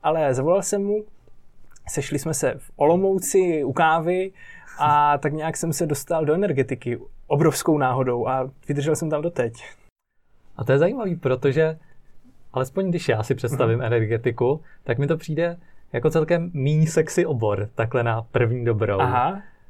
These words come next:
Speaker 2: Co je na tom zajímavýho pro tebe třeba?
Speaker 1: No,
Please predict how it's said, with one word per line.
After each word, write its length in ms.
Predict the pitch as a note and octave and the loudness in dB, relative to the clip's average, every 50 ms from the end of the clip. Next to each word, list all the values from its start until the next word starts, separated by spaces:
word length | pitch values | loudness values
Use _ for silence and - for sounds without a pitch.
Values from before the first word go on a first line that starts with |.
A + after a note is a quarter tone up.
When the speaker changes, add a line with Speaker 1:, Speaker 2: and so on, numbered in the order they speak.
| - - - - - - - - - - - - - - - - _ - - - - - - - - - - - | -20 -20 -20 -20 -20 -20 -20 -20 -20 -20 -20 -20 -20 -20 -20 -20 _ -20 -20 -20 -18 -18 -18 -20 -20 -20 -20 -10
Speaker 2:
Co 100 | - - | -2 0
je 80 | D3 F#3+ | 0 0
na 80 | A3+ A#3+ | 0 0
tom 300 | - A3 F3+ D3 C3+ C#3 - - - - | -2 -2 -2 -2 -4 -6 -10 -16 -10 -4
zajímavýho 580 | A#2+ A#2 A2+ A2+ A2+ A2+ A2 G#2+ G#2 A2 G#2 | -2 0 0 2 0 0 -2 -2 -2 -4 -6
pro 200 | - - G#2+ A2 | -4 0 0 0
tebe 280 | A2 - A2+ G#2 A2 G2+ | 2 0 0 -2 -2 -6
třeba? 400 | - - - G#2+ G#2+ G#2 G#2 - - - - - - - - - - - - - | -4 -6 -6 -4 -4 -6 -8 -10 -14 -20 -20 -20 -20 -20 -20 -20 -20 -20 -16 -12
Speaker 1:
No, 480 | C3 C3 B2+ B2+ B2+ B2+ B2+ B2+ B2 | -10 -10 -6 -6 -4 -4 -4 -4 -6